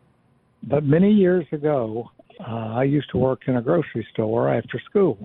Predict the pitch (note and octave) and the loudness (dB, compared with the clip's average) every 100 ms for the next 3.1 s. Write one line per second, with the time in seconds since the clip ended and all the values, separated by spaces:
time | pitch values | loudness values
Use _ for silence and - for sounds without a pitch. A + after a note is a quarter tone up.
0 | - _ _ _ _ _ _ _ _ B2 | -16 _ _ _ _ _ _ _ _ 0
1 | B2 B2+ B2+ B2 A#2+ A#2+ A#2+ A2+ A2+ - | 2 2 2 2 0 0 -2 -2 -6 -8
2 | C4 - _ _ _ B2 B2+ B2 A2 C#3+ | -12 -14 _ _ _ -2 2 0 0 -2